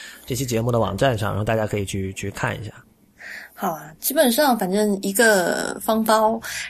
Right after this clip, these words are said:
Speaker 2: 一个煎蛋，一，一杯这个奶茶，就算是茶餐厅的一个常规的常餐了。嗯。
Speaker 1: 对，我其实，
Speaker 2: 对。
Speaker 1: 我其实完全不在乎吃什么，就像刚才讲的。你像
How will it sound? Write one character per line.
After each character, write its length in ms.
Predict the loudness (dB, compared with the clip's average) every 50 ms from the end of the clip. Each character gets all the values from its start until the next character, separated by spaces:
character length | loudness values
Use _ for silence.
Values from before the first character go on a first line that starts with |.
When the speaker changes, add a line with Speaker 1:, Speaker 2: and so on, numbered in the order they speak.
| -8 -6
Speaker 2:
一 160 | -4 -4 0
个 320 | 2 2 4 4 4 2 2
煎 260 | 2 2 2 2 2
蛋， 360 | 2 0 0 0 -2 -4 -8 -8 -6
一， 220 | -6 -6 -4 -6 -4 -4
一 100 | -4 -2
杯 360 | 2 2 4 4 4 2 0 -4 -14 -20 -20 -20 -20 -20 -20 -20 -20 -20 -14 -8
这 160 | -6 -4 -4
个 220 | -2 -2 -2 -2
奶 240 | -2 -2 -4 -2 -2
茶， 340 | -2 -2 -2 -4 -4 -6 -8 -10 -6
就 140 | -4 -2 0
算 240 | 0 0 0 0
是 460 | 0 -2 -2 -2 -2 -4 -4 -4 -6 -8 -8 -10 -10 -10 -12 -12 _
茶 160 | -6 -6 -4
餐 180 | -2 -2 0 0
厅 160 | 2 2 2 2
的 120 | 0 0
一 100 | -2 -4
个 200 | -2 -2 0 0 0
常 340 | -2 -2 -4 -4 -6 -6 -4
规 240 | -2 0 2 2
的 520 | 0 0 -2 -2 -4 -6 -6 -6 -8 -10 -12 _ _ _
常 240 | -6 -4 -4 -4 -4
餐 200 | -2 0 0 0
了。 180 | 0 -2 -4 -6 -12 -20 -20 -20 _ _ _ _ _ _
嗯。 180 | -10 -10 -10 -6 _ -4 0
Speaker 1:
对， 120 | 2 2 2
我 220 | 2 2 2 2
其 140 | 2 0 0
实， 160 | 0 -2 -2 -4
Speaker 2:
对。 140 | -4 -2 0
Speaker 1:
我 140 | 2 2 2
其 120 | 0 -2
实 60 | -4
完 140 | -4 -4 -2
全 160 | -2 -2 -2
不 80 | 0 2
在 140 | 4 4 4
乎 120 | 2 2
吃 180 | 0 0 0 0
什 100 | 0 -2
么， 80 | -2
就 80 | -4 -4
像 100 | -4 -4
刚 120 | -4 -4
才 120 | -4 -4 -4
讲 200 | -6 -6 -8 -8
的。 120 | -12 -10 -6
你 100 | -2 0
像 220 | 2 2 2 0